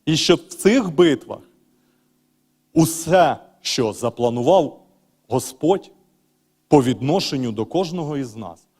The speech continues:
усі ті добрі справи, які Він підготував, щоб вони були виконані. Усі ті битви, в які він ма-, на які Він має мене посилати, щоб я був переможцем в цій битві.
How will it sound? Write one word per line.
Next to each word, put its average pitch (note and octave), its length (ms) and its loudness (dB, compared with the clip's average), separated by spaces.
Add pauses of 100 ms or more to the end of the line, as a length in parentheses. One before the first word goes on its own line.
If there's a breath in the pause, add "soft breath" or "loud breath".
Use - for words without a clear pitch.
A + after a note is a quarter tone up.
усі A#3+ 400 6
ті B3+ 140 2
добрі A3+ 420 4
справи, G#3+ 500 4
які G3+ 400 2
Він F3 480 2 (400)
підготував, D#3 880 0 (280)
щоб - 260 0
вони C#3 200 2
були C#3+ 280 0
виконані. A2+ 580 -6 (360)
Усі A3 320 4
ті C4+ 160 4
битви, A3+ 400 4
в F3+ 80 0
які G#3 320 4
він G#3 200 2
ма-, G#3 220 0
на E3+ 120 2
які F#3+ 300 2
Він F#3 160 2
має F#3+ 260 2
мене E3 240 0
посилати, C3 680 -4 (380)
щоб - 260 2 (260)
я C#3 260 4
був F3+ 340 -6
переможцем B2+ 680 -4
в G2+ 60 -20
цій - 180 -16
битві. F#2 320 -16